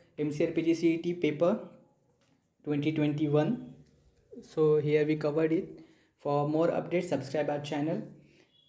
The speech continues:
Also, for availing our mock test,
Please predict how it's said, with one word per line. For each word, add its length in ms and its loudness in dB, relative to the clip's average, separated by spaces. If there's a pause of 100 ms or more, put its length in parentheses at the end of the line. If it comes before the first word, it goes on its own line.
(180)
Also, 480 2 (360)
for 420 0 (120)
availing 400 0
our 140 2
mock 280 0
test, 280 0